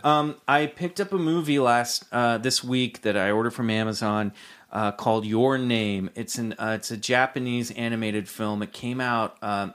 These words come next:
in the States last, uh, spring, but it's, like, one of the biggest box office hits. But it's a re-, if you were into paranormal stuff, I'll say this, it's not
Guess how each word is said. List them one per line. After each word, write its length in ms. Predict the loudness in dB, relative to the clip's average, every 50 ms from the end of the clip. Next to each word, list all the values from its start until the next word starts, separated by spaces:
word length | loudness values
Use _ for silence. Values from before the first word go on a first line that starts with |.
| -10 -10
in 100 | -10 -8
the 80 | -8
States 580 | -8 -8 -6 -4 -2 -2 -2 -2 -4 -6 -6 -8 _ _ _ -16
last, 680 | -10 -6 -4 -4 -4 -4 -6 -8 -10 -14 -16 -16 -14 -10
uh, 380 | -6 -4 -4 -2 -4 -4 -6 -6 -8
spring, 540 | -8 -8 -4 -2 -2 0 0 0 -2 -4 -8 -14 -20 -20 -20 -16 -12
but 100 | -8 -6 -4
it's, 100 | -2 -2
like, 140 | -2 0 0
one 100 | -2 -2
of 60 | 0
the 60 | -2 -4
biggest 880 | -4 -2 0 2 2 2 2 2 2 0 0 -2 -6 -8 -12 -4 0
box 340 | 0 0 0 -2 -4 -2 0
office 380 | 0 0 -2 -4 -6 -6 -6 -6
hits. 360 | -4 -4 -4 -4 -4 -6 -10 -8
But 160 | -6 -6 -6
it's 160 | -6 -8 -8
a 80 | -10 -8
re-, 320 | -8 -8 -6 -6 -4 -4
if 140 | -6 -6 -4 -2
you 80 | 0 0
were 60 | 2
into 160 | 0 0 -2
paranormal 640 | -4 -4 -6 -4 -4 -2 0 0 0 0 0 -2 -2
stuff, 520 | -4 -2 0 2 2 2 0 -2 -6 -14 -20 -20 -20 -20 -20 -20 -20 -20 -20 _ _ _ _ _
I'll 140 | 0 0 2
say 240 | 2 2 2 2 4
this, 260 | 4 2 2 2 0
it's 120 | -6 -6 -2
not 360 | 0 2 2 2 2 0 -6